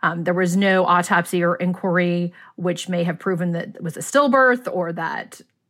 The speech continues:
um, whether the child was even born alive. But, uh, Stanton took up her cause and wrote tremendous volumes for the newspapers and speeches about this.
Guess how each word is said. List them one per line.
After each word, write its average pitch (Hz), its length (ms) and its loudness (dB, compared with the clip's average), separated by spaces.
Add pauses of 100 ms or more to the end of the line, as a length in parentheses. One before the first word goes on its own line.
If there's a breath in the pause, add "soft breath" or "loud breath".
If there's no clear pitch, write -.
(140)
um, - 400 -8 (220)
whether 185 240 0
the 170 120 -6
child 170 300 2
was 170 140 -4
even 170 240 -2
born 170 420 -4
alive. 196 560 2
But, 185 260 2 (360 loud breath)
uh, 175 120 2
Stanton 277 340 2
took 277 180 -2
up 202 140 2
her 196 100 4
cause 175 580 0
and 185 180 -4
wrote 175 460 2
tremendous 226 560 4
volumes 185 480 2
for - 80 -8
the 175 80 0
newspapers 170 640 -2
and 180 100 -4
speeches 175 380 -4
about 220 320 2
this. 185 200 -8